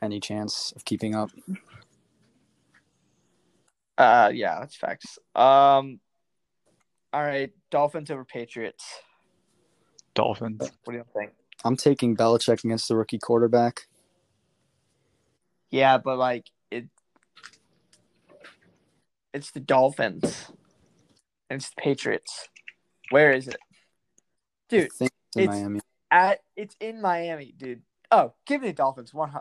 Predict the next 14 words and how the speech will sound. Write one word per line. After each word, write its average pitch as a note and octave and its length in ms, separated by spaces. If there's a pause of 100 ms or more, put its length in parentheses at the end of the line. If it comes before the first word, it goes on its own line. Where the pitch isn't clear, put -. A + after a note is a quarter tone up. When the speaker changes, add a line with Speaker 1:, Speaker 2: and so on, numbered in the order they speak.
Speaker 2:
one D3+ 180
thousand B2+ 300
percent. G#2 340 (1120)
Um, A#2 520 (420)
okay, G#2 440 (200)
Ravens F#3+ 480
over G3+ 200
Jaguars, B2+ 720
I - 120
think, C3 260
right, C#3+ 200
guys? D3 280 (200)
Speaker 1:
Yeah. G#2+ 220 (1080)
Speaker 3:
Jaguars. A2 600